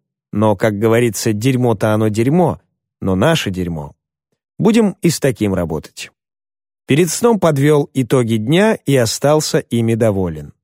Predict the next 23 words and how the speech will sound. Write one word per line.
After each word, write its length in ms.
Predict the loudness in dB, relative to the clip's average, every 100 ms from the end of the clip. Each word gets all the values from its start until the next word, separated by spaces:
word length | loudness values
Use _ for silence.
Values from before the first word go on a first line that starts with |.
| _ _ _ _
Пообщался 640 | 0 2 2 2 2 2 0
от 100 | 2
души 320 | 0 0 -2
с 80 | -2
братами, 680 | 0 0 2 2 4 2 2
неплохо 540 | 2 0 0 0 0
потренировался, 1120 | -4 -4 -2 0 0 2 2 0 0 -2 -2 -8 _ _
с 120 | -14
командиром 580 | -2 2 4 4 4 2
забайкальцев 920 | 2 2 2 2 2 0 0 -4 -4 -4
и 240 | 0 2
ими 120 | 0 -2
самими 480 | 0 0 0 0
наладил 480 | 0 0 2 0 -2
хорошие 540 | -2 0 0 0 -2 0
рабочие 500 | 0 0 -2 -2 -4
взаимоотношения, 1120 | -2 -2 -2 -4 -4 -2 0 2 2 0 -2 _ _ _ _ _
получил 460 | 2 2 2 0 0
первого 540 | 0 2 2 2 2
агента 440 | 0 0 0 0
своей 340 | -2 0 0 0
секретной 560 | -2 -4 -2 -2 -2
службы. 560 | -4 -2 -2 -2 -8 -14